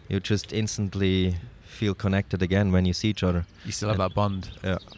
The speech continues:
Speaker 2: Yeah. So today, you, like you say, you were shooting, um, last week, but so what are you doing mainly now?
Speaker 1: <clears throat> Um,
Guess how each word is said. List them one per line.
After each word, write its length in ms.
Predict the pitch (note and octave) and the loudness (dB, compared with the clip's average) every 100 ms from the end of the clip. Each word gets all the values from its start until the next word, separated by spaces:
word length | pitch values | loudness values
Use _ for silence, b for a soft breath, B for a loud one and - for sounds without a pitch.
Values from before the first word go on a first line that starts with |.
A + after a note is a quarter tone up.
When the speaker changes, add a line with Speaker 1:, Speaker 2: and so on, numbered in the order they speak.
| - | -6
Speaker 2:
Yeah. 200 | G2 E2+ - - B B B B B B - | -4 -4 -10 -20 B B B B B B -6
So 540 | - C3+ C3+ C3+ C3 - - - - - - - - - | 0 4 4 4 0 -6 -20 -20 -20 -20 -20 -20 -20 -10
today, 680 | - B2 C3+ C3 B2+ B2+ A#2 - - - | -8 -4 0 2 2 2 -2 -6 -14 -8
you, 240 | A#2 A#2 | -4 -2
like 140 | A#2 | -2
you 60 | G2+ | -2
say, 120 | A#2+ | -2
you 100 | G#2+ | -2
were 40 | G#2 | -2
shooting, 640 | - A#2+ G#2+ G#2+ G#2+ G#2 G2 - | 0 0 0 -2 -2 -4 -8 -4
um, 480 | G#2 G2+ G2 G2 F#2 - - - - - - | 0 0 -2 -4 -8 -12 -14 -14 -14 -14 -6
last 260 | G2+ F#2+ A2+ | -4 -4 -2
week, 220 | B2+ B2 | -4 -2
but 240 | G#2+ - | -4 -2
so 180 | - A2+ A2+ | -2 -2 -2
what 100 | A#2+ | -4
are 40 | A#2+ | -4
you 80 | |
doing 200 | A#2 A#2 | -4 -4
mainly 260 | A#2 A2 G2 | -2 -2 -2
now? 220 | G#2+ F#2 - - - B B B B B B - - - - - - - - | -2 -4 -8 -20 -20 B B B B B B -20 -20 -20 -20 -20 -20 -16 -8
Speaker 1:
<clears throat> 380 | C#3+ C3+ C3 A#2+ - - - - - - - - - - | -4 -2 -2 -6 -10 -18 -16 -16 -16 -14 -12 -14 -14 -4
Um, 560 | A2 A2 A2 G#2+ A2 | 2 6 6 6 4